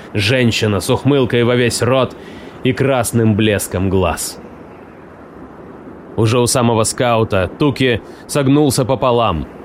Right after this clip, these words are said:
схватился за грудь. "Туки!" — перепугался я. "Что?" "Мотор!" — прошептал он.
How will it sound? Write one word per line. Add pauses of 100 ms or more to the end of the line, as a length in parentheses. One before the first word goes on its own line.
(120)
схватился
за
грудь. (1800)
"Туки!" — (240)
перепугался
я. (300)
"Что?" (960)
"Мотор!" — (240)
прошептал
он.